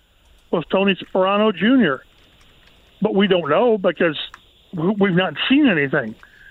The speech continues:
Speaker 2: Yeah.
Speaker 1: You know, he, they, they made it very clear that they thought the problem last year was coaching because they didn't add but a couple guys, you know, a fourth rounder was in the draft and then a, a seventh rounder.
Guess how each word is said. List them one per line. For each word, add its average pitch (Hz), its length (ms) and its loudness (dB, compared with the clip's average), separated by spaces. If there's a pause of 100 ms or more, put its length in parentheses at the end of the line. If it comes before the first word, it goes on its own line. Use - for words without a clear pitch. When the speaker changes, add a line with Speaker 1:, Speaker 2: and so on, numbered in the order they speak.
(220)
Speaker 2:
Yeah. 147 300 0
Speaker 1:
You 311 80 0
know, 151 120 -2
he, 170 160 2
they, 185 720 -4
they 185 220 -2
made 226 180 2
it 165 80 -2
very 175 300 0
clear 190 320 0
that 151 160 0 (680)
they 196 140 0
thought 240 220 -2
the - 60 -2
problem 180 360 0
last 170 260 0
year 196 120 2
was 151 120 0
coaching 240 460 -4 (1040)
because 160 340 -2
they 160 140 0
didn't 220 240 0
add 208 260 0
but 160 160 -2 (720)
a 185 60 -4
couple 190 280 -2
guys, 175 360 0
you 175 160 -4
know, 147 240 0
a 135 60 -2
fourth 190 300 -2
rounder 202 280 0
was 180 160 2
in 190 120 -2
the 175 80 0
draft 175 400 0
and 175 120 -2
then 170 100 0
a, 160 220 2
a 143 60 0
seventh 202 340 0
rounder. 156 280 -2